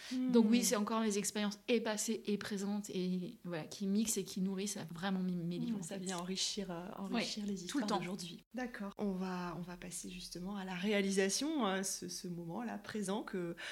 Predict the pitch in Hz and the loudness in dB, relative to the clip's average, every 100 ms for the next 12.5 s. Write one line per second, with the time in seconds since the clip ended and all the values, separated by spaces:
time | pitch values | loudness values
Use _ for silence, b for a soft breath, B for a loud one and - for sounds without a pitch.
0 | B B - 190 185 196 214 196 185 196 | B B -10 -6 -2 -2 0 0 2 2
1 | 185 175 196 247 220 180 185 - 180 175 | 2 4 4 4 2 0 -4 -2 -2 0
2 | 185 180 180 185 180 175 180 220 - 208 | 0 0 0 0 2 0 -2 -4 -2 -2
3 | - 196 196 247 247 190 - _ _ - | 2 2 4 2 0 -4 -12 _ _ -8
4 | 196 - 370 240 202 196 190 208 214 285 | -6 -2 2 2 4 2 4 6 6 4
5 | 226 190 180 262 233 180 175 - 208 190 | 4 2 2 2 2 0 -2 0 4 4
6 | 196 214 202 190 190 208 - 208 - - | 4 4 4 2 0 -2 0 0 2 4
7 | 226 233 220 220 226 233 220 - 233 - | 4 6 4 4 2 4 4 2 0 -2
8 | 202 - - 277 - - B B B B | -2 -4 -2 0 0 -6 B B B B
9 | B - 269 - 285 - 277 254 254 277 | B -2 0 2 2 6 6 8 8 6
10 | 277 - - - 254 - 240 214 180 - | 2 -12 -8 -2 0 4 6 6 4 0
11 | - 247 233 233 202 214 208 196 196 233 | 6 8 8 6 6 8 8 6 8 8
12 | - - 196 185 | 6 4 4 4